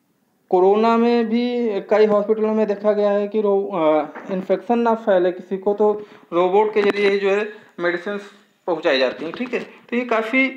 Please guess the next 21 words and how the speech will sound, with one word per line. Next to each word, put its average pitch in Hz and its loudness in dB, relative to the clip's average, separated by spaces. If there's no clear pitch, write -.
बड़ा 175 2
है। 170 0
और 175 2
अगर 190 0
देखा 185 -2
जाए, 185 0
एक 190 -4
film 185 -4
याद 165 4
आती 156 0
है 170 0
मुझे 160 -4
रजनीकांत 156 0
की 190 -2
रोबोट 165 0
जो 156 -6
पहले 143 0
आई 120 2
थी, 170 -10
तो 214 4
उसमें 262 4